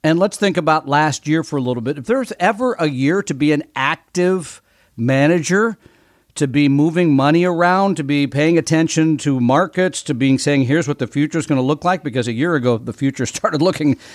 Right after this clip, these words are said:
dramatically different. Last year was the year. You had tremendous volatility, right? Markets went way down and then way back.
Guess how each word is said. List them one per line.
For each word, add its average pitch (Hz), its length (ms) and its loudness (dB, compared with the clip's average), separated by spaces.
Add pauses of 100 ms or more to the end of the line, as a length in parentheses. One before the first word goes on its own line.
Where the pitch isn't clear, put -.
dramatically 143 640 0
different. 147 400 0 (540)
Last 185 460 0
year 233 120 -2
was 208 260 0
the 214 100 -2
year. 214 260 -2
You 190 180 0
had 226 260 -2
tremendous 240 960 0
volatility, 226 880 0
right? 202 240 0
Markets 190 340 -2
went 165 180 -2
way 135 280 -2
down 240 500 0
and 165 120 2
then 139 160 2
way 131 200 0
back. 226 480 -2